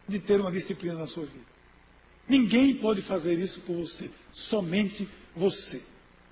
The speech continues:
Ninguém pode acordar por você, mas alguém pode acordar você. Não é verdade? Não é, Valéria? Não é, filha? Alguém pode acordar você.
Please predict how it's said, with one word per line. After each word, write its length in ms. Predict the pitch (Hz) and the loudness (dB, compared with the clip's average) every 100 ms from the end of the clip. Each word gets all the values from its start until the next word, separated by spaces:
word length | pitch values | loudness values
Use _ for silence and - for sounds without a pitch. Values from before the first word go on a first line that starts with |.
| _ _ _ _ _ - | _ _ _ _ _ 0
Ninguém 260 | 226 302 | 10 10
pode 200 | 294 269 | 10 8
acordar 640 | 262 - 247 185 180 226 | 8 8 4 6 6 6
por 120 | 220 208 | 6 4
você, 480 | 190 - 185 143 - - - _ _ _ - | 4 4 2 0 -2 -16 -20 _ _ _ -2
mas 160 | 285 | 4
alguém 360 | 254 214 170 214 | 6 4 4 2
pode 200 | 214 233 | 4 2
acordar 440 | 233 233 170 254 | 2 0 0 0
você. 280 | 277 - - | 2 0 -4
Não 460 | - - - - - | -10 -14 -20 -20 -20
é 120 | 156 | -8
verdade? 220 | 180 233 - - - - | -6 -6 -10 -20 -20 -12
Não 80 | 160 | -6
é, 40 | |
Valéria? 240 | 214 214 - - - _ - _ _ _ _ | -4 -6 -8 -18 -20 _ -20 _ _ _ _
Não 80 | 185 | -4
é, 40 | |
filha? 260 | 202 202 139 - - - - - - _ | -2 -2 -6 -10 -20 -20 -20 -20 -20 _
Alguém 320 | - 220 285 302 | 2 6 6 8
pode 200 | 294 277 | 8 6
acordar 640 | 277 269 170 160 269 277 | 8 6 6 4 4 4
você. 320 | 190 - - | 2 -4 -6